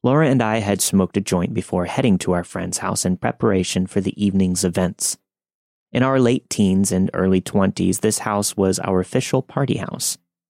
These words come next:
We spent many a night, be it summer or winter, on the patio of this house drinking, playing games, and listening to music.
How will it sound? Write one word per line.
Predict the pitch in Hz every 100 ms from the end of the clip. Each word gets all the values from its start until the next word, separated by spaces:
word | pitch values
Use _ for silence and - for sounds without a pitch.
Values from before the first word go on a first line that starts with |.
| _ _ _ _ 131
We |
spent | 135 160 -
many | 98 98 104 110 -
a | 104
night, | 92 82 - - _ _ _ -
be | 107
it | -
summer | - 120 131
or | 117 113
winter, | 98 85 - 85 - -
on | 98
the | 90
patio | 127 127 131 -
of | -
this | 101 -
house | 85 -
drinking, | - 107 104 107 101 107 - _ _
playing | - 135 139
games, | 113 95 95 95
and | 92 95
listening | 92 95 92 90
to |
music. | 92 95 87 - -